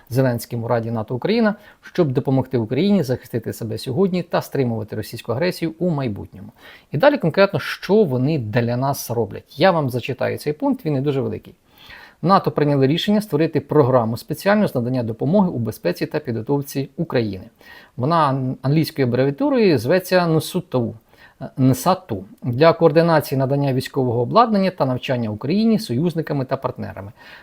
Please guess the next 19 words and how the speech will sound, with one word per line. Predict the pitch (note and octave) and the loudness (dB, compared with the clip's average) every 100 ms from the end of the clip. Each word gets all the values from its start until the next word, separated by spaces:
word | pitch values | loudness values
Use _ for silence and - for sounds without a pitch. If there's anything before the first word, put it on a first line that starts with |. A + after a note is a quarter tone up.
| - | -4
Е, | C3+ C3 | 0 0
сімсот | F3+ D#3 E3 | 0 0 0
чоловік | - D3 C#3+ A#2+ | 2 2 2 2
буде | B2 | 0
входити | A#2+ C3+ C#3 A#2+ | 0 -2 0 0
до | A#2+ E3 | 0 2
неї | B3+ B3 | 0 0
військових. | A3+ - G#3+ F#3+ - | -2 0 0 2 0
Розміщена | B2 D3 F3 C#3+ A#2+ | 0 0 -2 -4 -4
ця | - | -2
місія | C3+ A3 - C3+ | -2 -2 -2 -4
буде | A2 F3 E3+ - C#3+ | -2 -2 -2 -2 -2
у | D#3+ | -2
Візбадені | A#2+ G#2+ G2+ D#3 F3 F3+ F#3 - | -2 -4 0 0 0 -2 -4 -4
у | E3 | -2
Німеччині. | C#3 B2 F#2 - - G2+ - _ - - - | 0 -2 -4 -12 -14 -14 -18 _ -20 -20 -4
Мета: | C#3+ G#3+ D3 G#2 - - | 2 4 4 2 -2 -4
поставити | D#3+ - G3+ F#3 E3 | -2 4 6 6 4
допомогу | C#3 D3+ E3+ E3+ D3 D3+ G#3 | 0 2 2 2 4 4 2